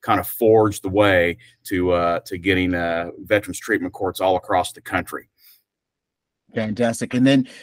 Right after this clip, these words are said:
Speaker 2: as far as the success rate, uh, do you have any su-, uh, any, uh, you don't have to give me, like, solid numbers, but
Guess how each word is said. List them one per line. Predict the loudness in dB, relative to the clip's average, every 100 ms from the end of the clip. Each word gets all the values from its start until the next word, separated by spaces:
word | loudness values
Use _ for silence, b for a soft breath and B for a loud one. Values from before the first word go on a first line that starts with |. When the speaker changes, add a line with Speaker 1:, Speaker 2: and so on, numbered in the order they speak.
| B 0
Speaker 2:
as | 0 0
far | 2 6 6
as | 6 4 2 -2
the | -6
success | -4 -6 -8 0 0 0 -2
rate, | -4 -4 -2
uh, | -2 0
do | -2
you | -4 0
have | 2 2 0
any | 2 2 2
su-, | 0 -8 -2
uh, | 0 0
any, | 0 4 4 2 -6 -6
uh, | -4
you | -2
don't | 0
have | 0
to | 0
give | 0
me, | 0
like, | -2 -4
solid | 0 4 4 2 -2
numbers, | -6 -6 -8 -6
but | -6